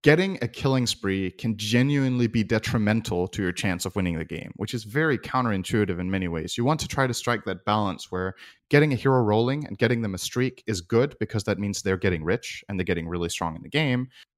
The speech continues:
But it's like that balance where you don't want that one death for them to cost so much. So here's an,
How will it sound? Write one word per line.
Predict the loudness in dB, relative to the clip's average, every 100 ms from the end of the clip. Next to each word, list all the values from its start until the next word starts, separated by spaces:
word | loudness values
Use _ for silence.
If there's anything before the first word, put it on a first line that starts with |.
| _
But | 2 2 2
it's | 0
like | -2 -2
that | -4
balance | 0 0 -2 -4
where | -2
you | 2
don't | 2 2
want | -2 -2
that | -2
one | 0 0 0
death | 0 -2 -6
for | -6
them | -6 -8 -10
to | -12
cost | -2 -2 -2 -8
so | -10
much. | -10 -14 -10 -4
So |
here's | 0 0 0
an, | -4